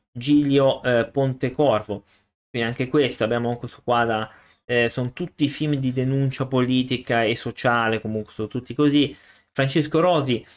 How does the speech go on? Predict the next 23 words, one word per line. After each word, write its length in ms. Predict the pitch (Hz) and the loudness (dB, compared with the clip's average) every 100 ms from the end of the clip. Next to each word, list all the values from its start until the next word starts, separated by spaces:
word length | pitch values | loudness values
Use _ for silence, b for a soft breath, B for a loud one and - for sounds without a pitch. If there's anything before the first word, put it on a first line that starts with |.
| B | B
ebbe 240 | 135 135 | -2 0
un 80 | 127 | 0
grande 200 | 135 143 | 0 0
successo 420 | 131 - 165 160 - | -2 -4 -4 -4 -4
con 260 | 123 113 - | -4 -2 0
Cristo 340 | 143 151 139 | 0 2 -2
si 120 | - | -6
è 40 | 113 | -4
fermata 380 | 120 123 127 | -2 -2 -2
a 20 | 120 | 2
Deboli, 440 | 143 110 107 107 | 2 2 0 0
per 100 | 113 | -2
esempio. 420 | 113 107 104 - _ b b _ _ _ | -2 -4 -8 -14 _ b b _ _ _
È 100 | 110 | -2
un 60 | |
altro 480 | 120 120 117 110 110 | -2 0 2 4 2
bel 160 | 107 110 | 2 -2
film 280 | - 117 113 | -4 -8 -6
che 120 | 107 | -4
ho 60 | |
visto 380 | 107 117 113 107 | -2 -4 -6 -6
anche. 460 | 107 107 107 - - b b b _ _ _ - | -6 -8 -10 -14 -18 b b b _ _ _ -2
E 400 | 135 139 135 | 2 4 4